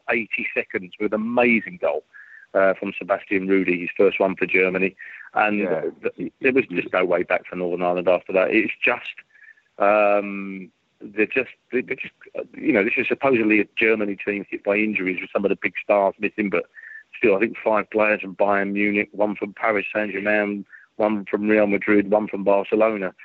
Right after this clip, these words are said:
Speaker 1: and, and facing them is the reserve goalkeeper of Norwich City. Um, <laughs> so I think that tells you everything about the game. But they, they, they, they did get one back, and the atmosphere is just, it's brilliant in Belfast, no matter what, because they, they don't, they don't get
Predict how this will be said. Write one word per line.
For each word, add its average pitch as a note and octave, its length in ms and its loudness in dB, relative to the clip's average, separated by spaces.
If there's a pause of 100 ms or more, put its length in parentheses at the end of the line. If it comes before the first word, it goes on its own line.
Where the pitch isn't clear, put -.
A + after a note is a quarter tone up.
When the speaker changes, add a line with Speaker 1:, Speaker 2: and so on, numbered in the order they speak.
(280)
Speaker 1:
and, A2 320 0
and A2+ 160 0
facing A2+ 460 0
them G#2+ 180 0
is A2 140 0
the A2 80 -6
reserve A2+ 400 2
goalkeeper A2+ 520 0
of G2+ 100 -4
Norwich A#2+ 360 0 (100)
City. G#2+ 380 -2 (500)
Um, A2 680 0 (160)
<laughs> - 140 -12
so B2 260 0 (460)
I - 120 -8
think D3+ 220 -2
that D3 100 -6 (180)
tells E3 220 0
you C#3+ 80 2
everything B2 280 -2
about A2 180 -2
the - 80 -6
game. A#2 220 -2
But D#3+ 100 -4
they, E3+ 140 0
they, F3+ 280 -4 (220)
they, E3 100 4
they D#3 160 2
did G3 200 -8
get - 140 -4
one D3+ 120 -2
back, D#3+ 200 -4
and C3+ 80 -12
the E3+ 120 -4
atmosphere C#3+ 580 -4
is B2 180 -10
just, C#3+ 180 -8 (200)
it's - 220 -12
brilliant A#2+ 340 2
in F#2 120 -8
Belfast, F2 500 0 (580)
no A2 60 2
matter A#2 220 4
what, G2+ 200 2
because B2+ 320 -2
they, C#3 440 0 (220)
they D3+ 120 0
don't, D#3+ 340 -2 (480)
they - 80 -4
don't E3 180 0
get - 200 -4